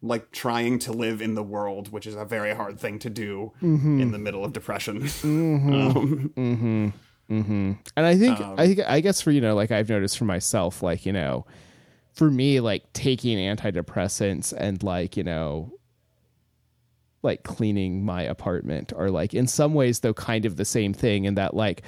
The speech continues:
Speaker 2: I might not do one without the other, but it's not to say that, like, one caused the other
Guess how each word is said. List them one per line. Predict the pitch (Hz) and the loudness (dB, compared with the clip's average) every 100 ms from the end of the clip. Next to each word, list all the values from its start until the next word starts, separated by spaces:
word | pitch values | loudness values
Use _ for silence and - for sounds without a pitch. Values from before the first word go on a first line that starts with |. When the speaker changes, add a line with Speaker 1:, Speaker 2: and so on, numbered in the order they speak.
| - - - | -20 -20 -2
Speaker 2:
I | 117 | 2
might | 123 131 | 2 2
not | 139 127 117 | 2 0 -2
do | - 120 120 | 0 2 2
one | 104 107 101 | 2 2 0
without | 95 90 87 - | 0 0 0 0
the | 95 73 | 0 0
other, | 73 127 151 | 2 2 4
but | 135 | 2
it's | 113 - | 2 2
not | 123 - | 0 0
to | - | -4
say | 110 110 92 | 0 2 2
that, | 101 | 0
like, | 76 95 98 | 0 0 0
one | 95 85 | 0 -2
caused | 95 110 80 76 - | -4 -4 -4 -4 -4
the | 69 | -4
other | 60 - - | -4 -6 -10